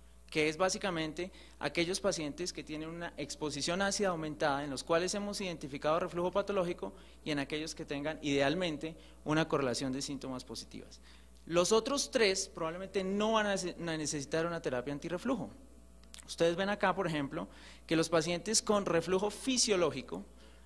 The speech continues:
a pesar de que tengan una asociación de síntomas positivas, no deberían ir a terapia quirúrgica.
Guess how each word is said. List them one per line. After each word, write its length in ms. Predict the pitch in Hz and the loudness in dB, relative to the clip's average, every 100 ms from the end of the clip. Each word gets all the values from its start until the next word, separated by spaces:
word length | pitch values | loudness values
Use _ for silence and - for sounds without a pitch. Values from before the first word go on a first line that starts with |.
| - | -6
a 120 | 151 | 0
pesar 280 | 160 151 165 | 2 2 2
de 100 | 185 | 2
que 100 | 202 | 0
tengan 300 | 196 165 170 | -2 -2 -2
una 80 | 180 | -4
asociación 420 | 185 156 147 147 | -6 -4 -4 -4
de 80 | 147 | -6
síntomas 340 | 160 180 175 165 | -6 -6 -6 -6
positivas, 540 | 143 135 156 170 - 147 | -8 -6 -2 -2 -4 -6
no 220 | 160 180 | -4 -2
deberían 460 | 180 160 147 147 - | -2 -2 -4 -6 -4
ir 260 | 165 165 - - | -4 -4 -10 -8
a 140 | - 143 | -4 -2
terapia 540 | 135 131 131 147 156 160 - - - | 2 2 0 -2 -4 -8 -20 -20 -2
quirúrgica. 600 | 160 190 196 123 - | 4 4 2 -4 -8